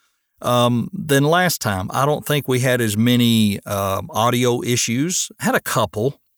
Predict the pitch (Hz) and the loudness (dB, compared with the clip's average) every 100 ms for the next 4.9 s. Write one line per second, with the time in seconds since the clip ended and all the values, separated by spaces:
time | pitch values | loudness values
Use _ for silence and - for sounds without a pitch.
0 | - 113 110 107 - 120 123 143 131 139 | -8 -4 -2 -2 -2 -2 -2 -2 -2 -2
1 | 117 - 123 123 117 113 113 - 117 117 | -2 -2 0 2 2 2 0 0 0 0
2 | 117 110 104 107 98 - 127 123 104 107 | 0 -2 -2 -2 -2 0 0 2 2 0
3 | 135 - _ _ _ - 107 110 107 110 | -2 -4 _ _ _ -6 -2 -2 -2 -2
4 | 113 110 104 110 _ _ - 127 | 0 0 -4 -8 _ _ -16 -16